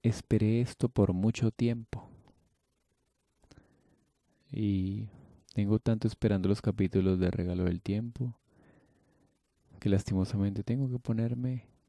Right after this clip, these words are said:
al hilo de nuevo". Y bueno, de ahí en adelante un poco de comentarios donde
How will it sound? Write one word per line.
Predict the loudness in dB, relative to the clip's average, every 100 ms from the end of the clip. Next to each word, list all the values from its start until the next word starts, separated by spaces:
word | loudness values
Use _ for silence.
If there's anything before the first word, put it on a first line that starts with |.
| _ _ _ _ _ _ _
al | -4 -2 0
hilo | 2 0
de | 0
nuevo". | -4 -6 -6 -10 -16 -20 -20 _ _ _ _ _ -20 -20 _ _ _ _ _ _ _
Y | -2
bueno, | 0 0 0 0
de | 0
ahí |
en | 2
adelante | 2 0 -2 -2
un | -4
poco | -2 -2
de | -2 -2
comentarios | -2 -2 -2 -2 0 0
donde | 0 -2 -2 -4 -4